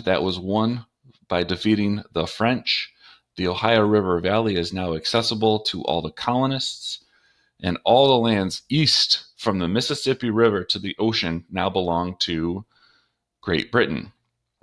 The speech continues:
Because of this, Spain also had to give up their land in Florida 'cause they saw the writing on the wall.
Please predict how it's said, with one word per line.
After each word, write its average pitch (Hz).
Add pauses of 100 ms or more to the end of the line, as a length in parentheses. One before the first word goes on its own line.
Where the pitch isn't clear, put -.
(380)
Because 156
of 110
this, 107
Spain 113
also 151
had 123
to 120
give 113
up 107
their 120
land 90
in 85
Florida 90
'cause -
they 117
saw 113
the 95
writing 87
on 78
the 78
wall. 78